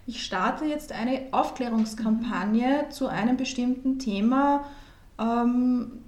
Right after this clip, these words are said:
Speaker 1: das vielleicht bis dato noch gar nicht so wahrgenommen worden ist."
Speaker 2: Und das kann ich als Einzelperson genauso machen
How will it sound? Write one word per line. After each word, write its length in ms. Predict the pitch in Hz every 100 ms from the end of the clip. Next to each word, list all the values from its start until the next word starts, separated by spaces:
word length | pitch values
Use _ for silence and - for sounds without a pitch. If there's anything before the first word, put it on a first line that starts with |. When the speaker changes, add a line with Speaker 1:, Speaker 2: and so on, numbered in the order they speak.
| -
Speaker 1:
das 200 | 247 -
vielleicht 380 | - 233 247 -
bis 120 | 254
dato 280 | 208 208 262
noch 180 | 254 -
gar 140 | 208
nicht 180 | 226 233
so 420 | - 254 254 247 214
wahrgenommen 600 | 208 262 240 208 202 202
worden 260 | - 214 -
ist." 220 | - - - -
Speaker 2:
Und 140 | 202
das 140 | 208 -
kann 180 | 190 196
ich 80 |
als 260 | 196 196 -
Einzelperson 720 | 196 175 214 208 202 202 196
genauso 380 | 196 185 170 165
machen 400 | 185 180 - 190